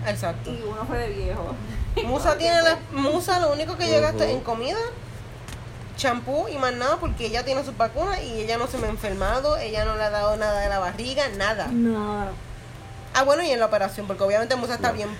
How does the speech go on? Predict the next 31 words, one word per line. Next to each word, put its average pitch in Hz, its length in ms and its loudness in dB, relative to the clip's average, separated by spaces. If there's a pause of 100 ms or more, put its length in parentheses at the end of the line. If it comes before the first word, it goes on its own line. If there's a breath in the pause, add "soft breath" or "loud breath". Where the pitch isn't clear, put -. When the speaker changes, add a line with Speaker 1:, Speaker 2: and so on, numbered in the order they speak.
Speaker 3:
Debes 131 280 8
Speaker 1:
bien - 60 4
Speaker 3:
pe-, 147 100 8
Speaker 1:
operada. 151 320 -2 (420)
Speaker 3:
pero 131 240 8
de-, 123 160 4 (1600)
debes 120 300 4
contar 151 440 2
una 123 140 2
anécdota 135 420 -2
que 113 140 -6
yo 104 80 -4
siempre 131 380 -4
cada 107 200 -4
vez, 117 120 -6 (100)
o 107 80 -4
sea, 107 160 -2
me 104 100 -2
da 107 140 0
risa, 107 320 -4
porque 101 220 -2
Musa 135 280 -2
se 120 140 -4
marea, 107 300 0
¿en 117 60 2
Speaker 1:
Ay, 226 100 0
Speaker 3:
dónde? - 260 -2
Speaker 1:
sea 170 100 -4
la 165 60 -8 (120)
madre. 151 260 -10 (680 loud breath)
Mira, 220 320 0